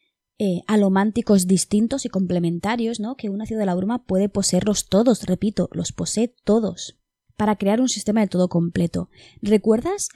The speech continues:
cuando en el episodio de sistemas de magia, en las leyes de la magia me refiero, decía que había un momento en el que Sanderson explicaba que es mucho mejor ampliar lo que ya tienes antes de crear un sistema nuevo?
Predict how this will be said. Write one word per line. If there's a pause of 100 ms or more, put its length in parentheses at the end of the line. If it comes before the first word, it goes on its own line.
(260)
cuando
en
el
episodio
de
sistemas
de
magia, (360)
en
las
leyes
de
la
magia
me
refiero, (680)
decía
que
había
un
momento
en
el
que
Sanderson (400)
explicaba
que
es
mucho
mejor
ampliar
lo
que
ya
tienes
antes
de
crear
un
sistema
nuevo?